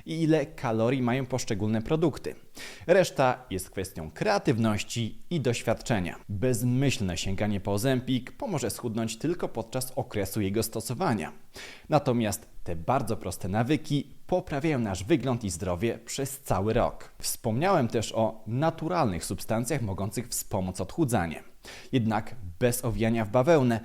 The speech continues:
nie ma na rynku żadnych suplementów ani też magicznych kombinacji warzywno-ziołowych, które byłyby w tym tak samo skuteczne jak wyekstraktowany w laboratorium lek. Gdyby było inaczej, to Ozempic nie miałby prawa istnieć jako produkt.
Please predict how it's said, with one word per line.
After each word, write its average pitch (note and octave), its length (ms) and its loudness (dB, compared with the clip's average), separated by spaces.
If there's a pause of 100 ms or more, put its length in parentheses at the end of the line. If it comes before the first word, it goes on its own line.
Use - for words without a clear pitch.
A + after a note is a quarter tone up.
(300)
nie D#3 160 4
ma C#3+ 100 4
na A2+ 140 4
rynku G2 440 0 (100)
żadnych D#3 480 2
suplementów A2+ 720 2
ani G2+ 240 -2
też G#2 280 -4
magicznych A2+ 720 -2
kombinacji A2+ 580 0
warzywno-ziołowych, G#2 1040 4 (340)
które C#3 300 4
byłyby A2+ 340 4
w - 80 -8
tym G#2 200 -2
tak - 300 -2
samo D3+ 320 -2
skuteczne G#2 720 -2 (320)
jak A#2+ 240 0
wyekstraktowany A2 1120 0
w E2+ 120 -4
laboratorium A2 760 0
lek. A2 460 2
Gdyby A2 360 6
było G2+ 240 2
inaczej, C3 540 2 (280)
to E3+ 100 4
Ozempic C3+ 460 2 (160)
nie C#3+ 180 4
miałby C3+ 300 0
prawa A2 440 -2
istnieć G#2 540 -2
jako F#2 200 0
produkt. - 600 0